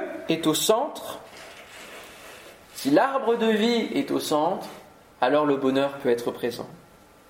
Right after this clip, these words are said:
Même lorsque nous sommes sous domination,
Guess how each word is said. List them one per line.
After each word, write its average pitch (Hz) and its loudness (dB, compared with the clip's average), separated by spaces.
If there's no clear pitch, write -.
Même 240 4
lorsque 233 0
nous 208 4
sommes 220 2
sous 214 -4
domination, 175 2